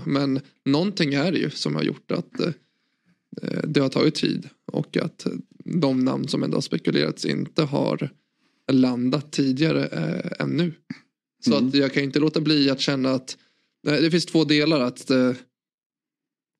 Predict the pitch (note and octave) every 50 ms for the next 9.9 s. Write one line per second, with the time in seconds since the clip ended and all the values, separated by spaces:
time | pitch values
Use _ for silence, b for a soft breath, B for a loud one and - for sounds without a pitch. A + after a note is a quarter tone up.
0 | - - - D#3 D3 D3+ D3+ E3 D#3 D3+ D#3 D#3 D#3 D3+ C#3+ C#3 C3 C3 C3+ C3+
1 | C3+ C3 - C#3 D3 D3+ C#3 C3+ D3 D#3 D3+ D3+ D#3+ C#3+ D3 C3+ C3 C3+ C3+ C3
2 | C3+ C#3+ - - - D#3 D3+ C#3 C#3+ D3+ - - - C#3+ D3 - - C#3 C3+ -
3 | - - - _ - - - - - D#3 D3 C#3+ E3 G#3+ - - _ _ _ _
4 | _ _ _ _ _ _ _ _ - - C3+ B2+ - - C#3 C3+ C#3 C3+ C3+ C#3
5 | C3+ C#3 C#3 C#3 C3+ C3 C3+ D3 D#3 - E3 D#3 D3 C#3+ C#3 C3+ C#3 D3+ C#3 -
6 | - C#3+ - - - - - - C3+ C#3 C3+ C3+ C3+ C#3 - C#3+ - b b b
7 | b b b b _ _ _ _ - C#3 C3 B2+ B2+ B2+ C#3+ D#3 B2+ B2+ B2 B2
8 | - - C3+ B2 C3 C#3 C#3+ C#3 - C#3+ - - C#3+ C#3 C#3 E3 E3+ C#3 C3+ C3+
9 | C3+ C#3 C#3 C#3 C3+ - - C#3 C#3 C3 C#3 C#3+ F#3 A3 G3+ D#3+ C#2+ -